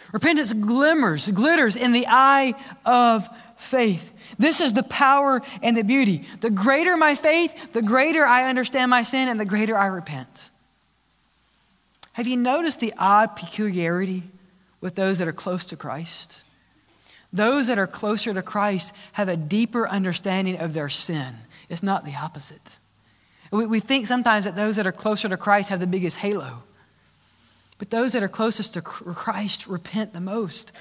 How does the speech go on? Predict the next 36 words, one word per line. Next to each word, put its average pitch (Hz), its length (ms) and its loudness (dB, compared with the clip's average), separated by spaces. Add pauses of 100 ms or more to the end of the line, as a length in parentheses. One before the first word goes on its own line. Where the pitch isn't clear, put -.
(140)
Why? 214 460 2 (460)
Because 226 220 -2
they 220 180 0
realize, 208 1040 0 (680)
they 240 100 0
realize 262 420 4
that 233 120 0
the 240 60 0
more 269 240 4
I 240 120 4
repent, 233 800 -2 (220)
the 233 80 -2
more 262 260 4
God 247 220 4
builds 247 240 2
my 226 180 4
faith. 240 720 0
And 226 120 0
the 240 60 4
more 269 200 6
I 254 180 6
have 240 300 2
faith, 277 520 0
the 247 80 0
more 254 160 4
I 233 120 6
realize 247 400 2
my 233 160 4
sin 254 360 0
and 233 140 0
the 226 80 0
necessity 233 760 2 (200)
that 240 120 -2
God 254 220 4
removes 226 720 2
that. - 560 -6